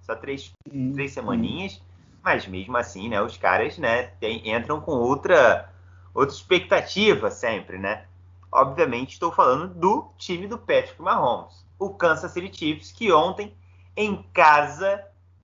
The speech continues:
Speaker 1: perdeu, e perdeu a segunda na temporada, né? Segunda partida seguida. Cara, sinceramente, sim, nem, nem lembro se eu já vi o Chiefs perder dois jogos seguidos.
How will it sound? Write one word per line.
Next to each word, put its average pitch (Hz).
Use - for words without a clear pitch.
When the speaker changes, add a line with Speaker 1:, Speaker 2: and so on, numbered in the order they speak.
Speaker 1:
perdeu, 185
e -
perdeu 180
a 226
segunda 202
na 143
temporada, 127
né? 107
Segunda 160
partida 180
seguida. 151
Cara, 139
sinceramente, 190
sim, 170
nem, 247
nem 233
lembro 185
se 160
eu 165
já 196
vi 143
o 180
Chiefs -
perder 170
dois 175
jogos 156
seguidos. 127